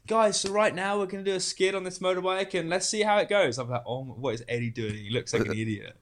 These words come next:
Speaker 2: What?
Speaker 1: But as long as you know you look like an idiot, I guess you can get over it. You're like,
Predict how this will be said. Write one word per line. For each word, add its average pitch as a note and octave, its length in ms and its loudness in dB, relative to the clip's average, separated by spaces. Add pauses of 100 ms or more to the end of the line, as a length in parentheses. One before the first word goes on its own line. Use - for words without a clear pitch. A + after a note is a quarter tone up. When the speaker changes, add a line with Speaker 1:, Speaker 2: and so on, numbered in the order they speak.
(120)
Speaker 2:
What? A#2+ 260 4
Speaker 1:
But - 160 8
as B2 100 6
long C#3+ 140 8
as D#3 120 6
you D#3+ 80 4
know C3 260 8
you C3 140 8
look C3+ 120 8
like C3 220 6
an C3+ 60 2
idiot, C#3+ 440 8
I B2+ 120 2
guess D3+ 360 2
you B2 120 2
can A#2+ 100 -4
get A2 160 2
over B2 320 4
it. D3+ 140 -2
You're A2+ 100 -2
like, G#2 160 -2